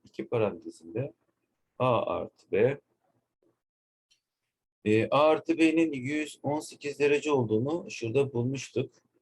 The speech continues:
İki yüz otuz altı, yüz seksen artı x bu tarafa aldığımda da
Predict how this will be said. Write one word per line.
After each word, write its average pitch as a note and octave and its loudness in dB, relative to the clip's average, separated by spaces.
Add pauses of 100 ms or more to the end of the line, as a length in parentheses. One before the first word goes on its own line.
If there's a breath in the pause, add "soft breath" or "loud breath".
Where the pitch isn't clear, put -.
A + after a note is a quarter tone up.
(880)
İki A#2+ -6
yüz C#3+ -6 (100)
otuz B2+ -4
altı, A#2 2
yüz A#2+ -4
seksen A#2 -4
artı - -8
x B2+ -4 (100)
bu - -18
tarafa G2+ 0
aldığımda E2 -8
da C3 0